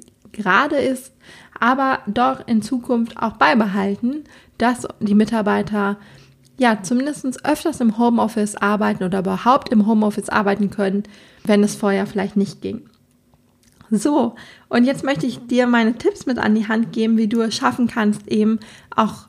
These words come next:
wirklich Ergebnisse zu produzieren, auch von zu Hause aus.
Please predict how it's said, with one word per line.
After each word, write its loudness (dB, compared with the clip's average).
wirklich 0
Ergebnisse 0
zu -10
produzieren, -2
auch 0
von 0
zu -4
Hause 0
aus. -4